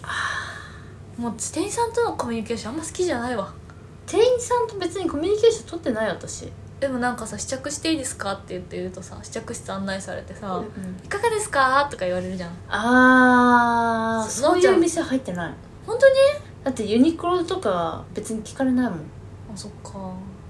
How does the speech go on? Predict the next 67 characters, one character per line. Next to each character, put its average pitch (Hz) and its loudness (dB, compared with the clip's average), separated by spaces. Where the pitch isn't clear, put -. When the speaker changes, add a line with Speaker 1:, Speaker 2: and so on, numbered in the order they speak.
Speaker 2:
ユ 240 -6
ニ 370 -6
ク 453 -4
ロ 453 6
以 440 6
外 214 4
も 180 -6
か-、 - -10
買 233 -4
っ 226 -8
た - -8
こ 180 -6
と 202 -8
あ 220 -6
る 220 -8
で 180 -8
し 180 -14
ょ、 - -10
だ 175 -8
っ - -12
て。 - -12
Speaker 1:
い 196 -4
や、 190 -2
あ 208 0
る 208 -4
あ 196 -4
る。 - -6
Speaker 2:
あ 370 10
る 359 4
で 254 6
し 254 8
ょ？ 240 10
Speaker 1:
あ 240 10
る 247 8
あ 254 12
る、 180 8
あ 220 6
る 180 4
あ 180 2
る。 - -4
Speaker 2:
だ 233 -4
か 233 -2
ら 226 0
な 240 0
ん 240 -8
か 226 -8
そ 285 0
う 466 12
い 480 12
う - 12
Speaker 1:
あ - 2
る - 0
け 262 10
ど、 220 8
な 269 4
ん 359 0
か 214 0
私 359 0
も 392 2
こ 294 -8
の 349 0
前 370 8
普 - -8
通 294 -4
に、 285 -4
Speaker 2:
う 220 -10
ん。 202 -8